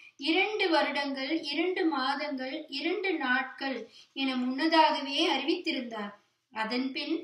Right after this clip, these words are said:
பிருந்தாவன பிரவேசம் செய்வதற்கான இடத்தை கண்டறிந்து,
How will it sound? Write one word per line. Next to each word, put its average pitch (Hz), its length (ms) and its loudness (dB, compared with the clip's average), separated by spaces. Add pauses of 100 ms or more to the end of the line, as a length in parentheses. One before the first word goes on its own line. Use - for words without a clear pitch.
(300)
பிருந்தாவன 330 580 6
பிரவேசம் 277 640 -4
செய்வதற்கான 262 960 -2
இடத்தை 311 440 -2 (100)
கண்டறிந்து, 247 800 -4